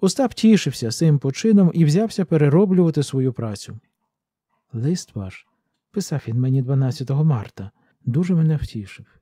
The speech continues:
І я би зараз таки тої самої дни не був би вам вислав рукопись, ком би не мусив переписувати її зовсім на чисто. Цю механічну і убиваючу роботу, від котрої мої нерви аж ходором ходять,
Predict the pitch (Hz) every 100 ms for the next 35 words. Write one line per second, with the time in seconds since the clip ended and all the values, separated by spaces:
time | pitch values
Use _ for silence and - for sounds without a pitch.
0 | _ - 156 180 165 170 175 170 156 156
1 | - 156 151 143 - 156 147 139 147 143
2 | 147 143 117 135 175 170 135 123 156 135
3 | 123 127 151 151 139 165 - 135 135 143
4 | 180 170 139 - - 190 196 170 156 151
5 | 180 165 - 135 127 156 - 135 127 127
6 | 113 131 113 120 117 117 - 92 - 98
7 | - _ _ _ - 156 143 143 156 151
8 | 160 147 - 113 113 139 120 143 123 139
9 | 139 120 - 117 117 156 160 113 104 -
10 | 131 131 135 120 123 127 135 123 113 110
11 | - - 147 135 120 107 104 - 101 95
12 | -